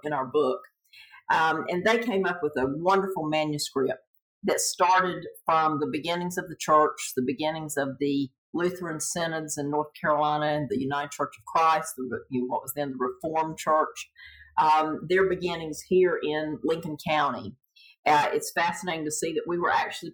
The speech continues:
part of the Tennessee Synod for a while when you read the book, before the North Carolina Synod, um, became our, our home. Uh, so this, you know, this took some time for them to pull together, and they finally got it to us.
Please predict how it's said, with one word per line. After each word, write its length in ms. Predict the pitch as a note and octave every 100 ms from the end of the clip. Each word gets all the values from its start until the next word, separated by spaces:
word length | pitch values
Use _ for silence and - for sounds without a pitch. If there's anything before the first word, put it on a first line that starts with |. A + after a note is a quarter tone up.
| -
part 140 | F3+
of 60 | E3+
the 120 | -
Tennessee 520 | - F#3+ F#3+ G#3+ G#3
Synod 400 | G#3 E3 D#3 C3 -
for 100 | C#3
a 80 | -
while 360 | - C3 A#2+ C3+
when 180 | C3+ C#3+
you 80 | D3
read 200 | D3 C#3
the 80 | B2+
book, 280 | C3+ - - _ - - -
before 400 | D3+ - E3 D#3
the 100 | D3+
North 200 | D#3 D#3 -
Carolina 400 | D#3 D3+ D3+ D3+
Synod, 480 | - C#3+ B2 B2 - -
um, 300 | C3+ A#2+ C3+ - - A2+
became 400 | - D3+ C#3 -
our, 300 | C3 B2 -
our 220 | B2 C#3+
home. 440 | D#3 D3 B2 C3+ - _ _ _ _ _ - C#3
Uh, 200 | D#3 C#3+ -
so 180 | F#3+ F3 D#3+ - _ -
this, 360 | D#3+ A3 - F#3 - A#3+ F3
you 160 | D#3
know, 60 | D3+
this 240 | F#3+ F#3+ -
took 160 | A#3 -
some 240 | E3+ E3 F3+ - -
time 300 | F#3+ F3+ F#3
for 80 |
them 220 | E3+ E3 - -
to 300 | D#3 D3+ D3+ E3+
pull 140 | F#3+
together, 560 | F#3 D3 C#3+ D3+ F3+ - _ _ _ _ _ _ -
and 80 | D3+
they 60 | E3+
finally 240 | F3 A3+ G3+
got 180 | F#3 F3+
it 60 | -
to 180 | C3+ A#2+
us. 280 | G3 -